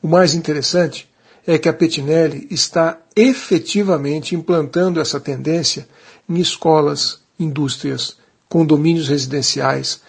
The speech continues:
lojas comerciais, centros logísticos, enfim, os conceitos de construção verde servem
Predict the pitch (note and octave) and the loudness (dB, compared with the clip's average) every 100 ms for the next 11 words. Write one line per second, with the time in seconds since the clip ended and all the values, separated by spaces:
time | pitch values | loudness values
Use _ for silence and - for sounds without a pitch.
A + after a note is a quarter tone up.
0 | - _ D#3+ F3+ G#3 F#3 F3 - F3+ D3+ | -20 _ 4 6 6 4 0 -4 -4 -4
1 | C#3+ - C#3+ C3 C#3 C3 - - - - | -2 -4 -4 -6 -6 -8 -10 -14 -18 -6
2 | - - A3 A3+ G#3+ F3+ D3 E3 B2+ C3+ | -2 4 4 4 0 -4 0 0 0 -2
3 | D#3+ - D#3+ E3+ - - _ _ _ C4 | -4 -6 -12 -12 -12 -14 _ _ _ -4
4 | A3+ E3+ B2 - _ G#3+ F#3 - F#3+ E3 | 0 0 -2 -10 _ 0 0 0 0 0
5 | - G#3 A3+ A3 E3+ F3 F#3 E3 F#3+ C#3+ | 2 4 4 2 -4 -4 -4 -4 -4 -4
6 | F3 E3+ C#3 D3 C#3+ E3 - - D#3+ D#3+ | -2 0 0 0 0 -2 -2 2 4 4
7 | D#3 | 0